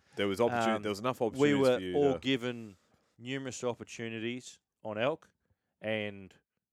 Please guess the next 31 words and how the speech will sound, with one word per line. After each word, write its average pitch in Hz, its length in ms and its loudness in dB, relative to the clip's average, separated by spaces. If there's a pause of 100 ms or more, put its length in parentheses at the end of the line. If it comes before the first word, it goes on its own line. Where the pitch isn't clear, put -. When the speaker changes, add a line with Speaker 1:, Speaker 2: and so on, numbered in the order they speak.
Speaker 2:
whether 107 240 -2
we 110 160 -2
made 107 280 0
them 107 160 -4
happen 113 340 -2
or 104 100 -10
chose 107 320 -4
to 110 60 -18
make 104 180 -6
them 101 140 -10
happen 101 380 -6
was 95 160 -12
another 95 200 -12
story. 87 360 -16 (180)
Speaker 1:
Yeah. 80 140 -8 (680)
Speaker 2:
So 98 600 -8 (640)
we 113 120 -6
didn't, 110 320 -6 (360)
yeah, 104 220 -4 (520)
we 117 100 -8
were 110 80 -6
all 107 180 -4
given 98 260 -12
opportunities. - 720 -20
Speaker 1:
Yep. 87 120 -8 (220)
Speaker 2:
Every 104 180 -12
single 98 280 -18
one 92 180 -16
of 95 100 -18
us. - 280 -20
Speaker 1:
Yep. - 120 -14